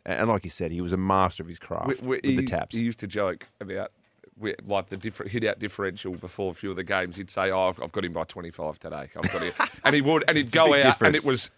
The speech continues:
Speaker 2: spot on. He'd have him by fifteen, twenty hit-outs. He'd do it exactly to a T. That's all we've got time for, mate. Good
Speaker 1: Mm.
Speaker 2: show.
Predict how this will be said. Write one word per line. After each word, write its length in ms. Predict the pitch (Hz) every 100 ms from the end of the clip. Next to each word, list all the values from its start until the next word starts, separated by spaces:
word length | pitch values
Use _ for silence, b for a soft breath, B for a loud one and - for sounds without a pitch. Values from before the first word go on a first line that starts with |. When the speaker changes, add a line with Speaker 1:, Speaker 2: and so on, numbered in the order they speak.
| _
Speaker 2:
spot 400 | - - 143 123
on. 160 | 120 104
He'd 140 | 123
have 100 | 120
him 100 | 117
by 120 | 110
fifteen, 600 | 98 - 127 - 117 110
twenty 280 | 104 120 110
hit-outs. 460 | 101 107 104 - _ b b b
He'd 120 | - 120
do 180 | 123
it 60 | 117 -
exactly 520 | 110 92 123 - 120
to 160 | 110 123
a 40 |
T. 240 | - 120 104 B B
That's 180 | - -
all 40 | 151
we've 80 | 120
got 100 | 110
time 220 | 147 196
for, 140 | 143
mate. 240 | 113 190 -
Good 100 | -
Speaker 1:
Mm. 40 |
Speaker 2:
show. 260 | 170 - 113